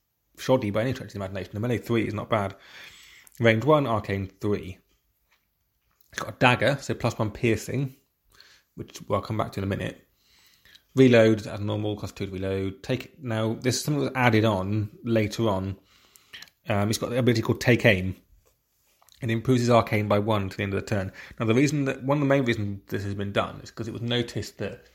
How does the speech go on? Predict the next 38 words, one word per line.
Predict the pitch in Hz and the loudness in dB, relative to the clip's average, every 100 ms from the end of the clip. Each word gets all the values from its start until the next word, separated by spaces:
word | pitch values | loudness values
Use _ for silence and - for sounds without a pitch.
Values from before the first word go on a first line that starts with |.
| _ _ _ _ _ - | _ _ _ _ _ -6
in | 131 123 | -2 -2
the | |
starter | 107 135 127 110 98 | -2 -2 -2 -4 -10
set, | - - - - _ _ _ _ _ _ - - | -10 -12 -12 -16 _ _ _ _ _ _ -18 -8
uh, | 98 98 | -6 -2
when | 104 | -4
you're | 101 | -2
facing | 107 - | -4 -6
against | 98 101 | -8 -8
goblins | - 107 92 92 101 | -2 -4 -4 -8 -10
and | 101 | -6
they've | 98 - | -8 -4
got | 101 - - - - - - - - - | -2 -2 -8 -20 -20 -20 -20 -20 -20 -12
Beaky, | 110 95 - 98 | -8 -6 -4 -4
Grub, | 95 104 98 92 - - _ _ _ - | -4 0 0 -2 -8 -20 _ _ _ -14
Vicious | 110 101 | -12 -8
Midget | 104 98 - | -4 -4 -6
and | 98 95 | -10 -6
Doug, | - 92 104 - - _ _ _ _ | -6 -4 -8 -10 -16 _ _ _ _
there's | - 104 | -8 -2
not | 139 | 0
a | |
lot | 160 | 0
of | 143 | 0
great | 139 | -2
targets | 131 127 131 123 | 0 -2 -2 -4
for | - 143 | -8 -4
him | 143 | -2
with | 139 | -2
his | 131 | -2
gun, | 139 139 170 - _ _ _ _ _ _ _ _ _ _ _ | -2 0 -2 -8 _ _ _ _ _ _ _ _ _ _ _
'cause | - 104 | -8 0
most | 117 117 | 2 2
of | - | 0
them | |
are | 98 | -4
minus | 98 101 104 | -4 -4 -2
one. | 117 | -2